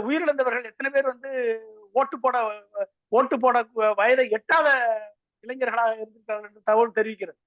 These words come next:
இப்படிப்பட்ட ஒரு கா-, காட்டு மிராண்டி கூட்டத்தை கூட்டி, அது எப்படிப்பட்ட கூட்டம்?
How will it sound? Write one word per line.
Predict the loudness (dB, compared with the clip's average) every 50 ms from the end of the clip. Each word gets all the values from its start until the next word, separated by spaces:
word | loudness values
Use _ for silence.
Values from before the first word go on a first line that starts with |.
| _ _ _ _ _ _ _ _ _ _ _ -14
இப்படிப்பட்ட | -8 -4 -4 -2 -2 0 2 2
ஒரு | 2 2 2
கா-, | 2 2 2 2
காட்டு | 2 0 0 0 0
மிராண்டி | 0 0 -2 -2 -2
கூட்டத்தை | -8 -10 -10 -10 -8 -4 -4 -4 -4
கூட்டி, | -4 -6 -8 -8 -8 -10 -10 -10 -12 _ _ _ _ _ _ _ _ _ -2
அது | 0 2
எப்படிப்பட்ட | 2 2 2 2 0 2 2 0 0
கூட்டம்? | -2 -4 -2 -2 -4 -4